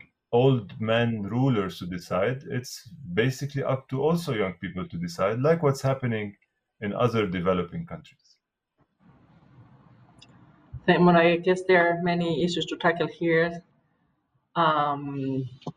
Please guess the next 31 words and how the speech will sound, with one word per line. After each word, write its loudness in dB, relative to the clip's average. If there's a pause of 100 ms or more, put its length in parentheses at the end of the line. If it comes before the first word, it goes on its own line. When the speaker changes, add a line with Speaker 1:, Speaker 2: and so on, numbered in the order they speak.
(500)
Speaker 2:
yeah, 4
but -8
basically -2
the 4
idea 0
of, -8 (240)
um, -8 (640)
yeah, 4 (560)
making -4
the, 0 (240)
the -4 (180)
youth -2 (160)
part 0
of -14 (100)
it, -12
no, -4 (120)
part -4
of -14
the -12
solution. -10 (600)
Um, 0 (120)
uh, -4
but -4
moving, 0 (920)
and -2
also -2
speaking 0
about 2
the, 2
um, -8 (520)
the 0